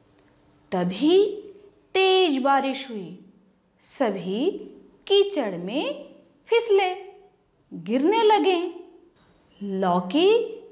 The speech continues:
धीरे धीरे आगे चली, वह दौड़ जीत गई।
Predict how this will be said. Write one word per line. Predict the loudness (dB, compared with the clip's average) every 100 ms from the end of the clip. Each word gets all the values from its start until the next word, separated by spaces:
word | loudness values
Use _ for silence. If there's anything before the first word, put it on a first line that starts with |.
| -12
धीरे | -4 0 2 2 2 2 2 0 -2 -6 -4
धीरे | -4 -4 -4 -4 -4 -6 -10 -14 -8
आगे | -6 -4 -4
चली, | 0 2 4 4 2 -4 -16 -20 _ _ -18
वह | -8 -8 -8
दौड़ | -12 -6 0 2 0 -2 -16 -20 _ 2
जीत | 4 4
गई। | -2 -8 -12 -14